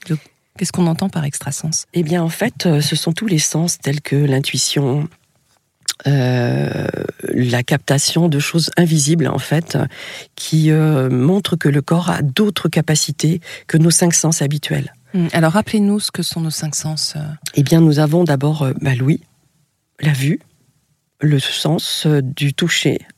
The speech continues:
Speaker 2: Nous avons, euh, le, le goût, je l'ai dit. Non, je
Speaker 1: Non.
Speaker 2: vais pas dire. Donc, le sens du toucher, le goût, l'ouïe, la vue et le ressenti.
Speaker 1: Hmm.
Speaker 2: Voilà. Et ça, en fait, ce sont des choses qui sont, euh,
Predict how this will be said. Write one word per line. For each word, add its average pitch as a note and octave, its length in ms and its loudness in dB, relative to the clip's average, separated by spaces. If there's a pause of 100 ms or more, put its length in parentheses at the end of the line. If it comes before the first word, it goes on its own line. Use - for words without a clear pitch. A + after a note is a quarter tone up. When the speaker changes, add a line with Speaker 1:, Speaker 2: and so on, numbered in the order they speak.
(240)
Speaker 2:
Nous D3 220 2
avons, D3 440 2 (200)
euh, C3 340 2
le, C#3 580 -2
le C#3+ 220 0
goût, D3+ 160 0
je - 60 -6
l'ai D3 80 2
dit. C#3+ 200 -2 (300)
Non, D#3+ 80 4
je F#3+ 60 2
Speaker 1:
Non. D#3 80 2
Speaker 2:
vais D#3+ 80 -2
pas D3+ 80 2
dire. - 120 -6 (480)
Donc, D3+ 180 4 (280)
le D#3 80 4
sens E3+ 180 4
du D#3+ 120 2
toucher, - 500 0 (160)
le D3 160 2
goût, E3 320 0 (480)
l'ouïe, D3+ 340 2 (360)
la D3 120 2
vue C#3+ 220 -4 (720)
et G3+ 100 4
le D#3 100 2
ressenti. C#3+ 460 -4 (300)
Speaker 1:
Hmm. D3+ 240 0 (560)
Speaker 2:
Voilà. C3+ 200 -4 (540)
Et D3+ 100 4
ça, F3+ 340 0 (200)
en D3 100 0
fait, - 260 -2
ce - 120 -6
sont D3+ 160 0
des C#3 120 0
choses F#3 360 0
qui - 160 -6
sont, D#3+ 380 0
euh, B2 480 0